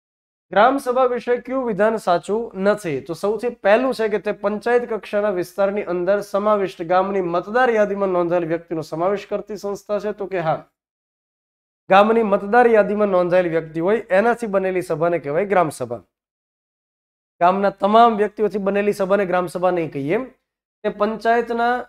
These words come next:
વિસ્તારના તમામ નોંધાયેલા મતદારોનો સમાવેશ કરતી સંસ્થા છે, તો કે હા. મતલબ, આ બંને વિધાન તો સાચા છે.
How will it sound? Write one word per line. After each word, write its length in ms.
વિસ્તારના 600
તમામ 440
નોંધાયેલા 380
મતદારોનો 460
સમાવેશ 460
કરતી 260
સંસ્થા 420
છે, 120
તો 160
કે 120
હા. 240
મતલબ, 260
આ 140
બંને 280
વિધાન 300
તો 80
સાચા 340
છે. 160